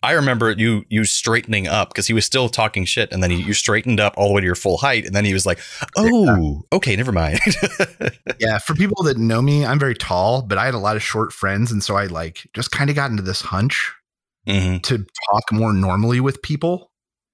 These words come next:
Speaker 2: And so because of that, you know, I can go from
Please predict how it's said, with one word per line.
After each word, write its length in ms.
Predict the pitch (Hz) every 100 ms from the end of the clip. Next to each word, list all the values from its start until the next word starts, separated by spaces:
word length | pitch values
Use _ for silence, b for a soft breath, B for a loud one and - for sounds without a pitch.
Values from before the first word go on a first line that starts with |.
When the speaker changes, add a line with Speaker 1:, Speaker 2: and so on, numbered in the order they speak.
| _ _ _ -
Speaker 2:
And 140 | 123
so 100 | -
because 340 | 131 113 185 180
of 60 | 127
that, 360 | 98 90 85 _ _ _ _ _ _ -
you 140 | 147
know, 260 | 107 80 85
I 100 | 107
can 180 | 117 120
go 180 | 104 101
from 420 | 92 92 82 76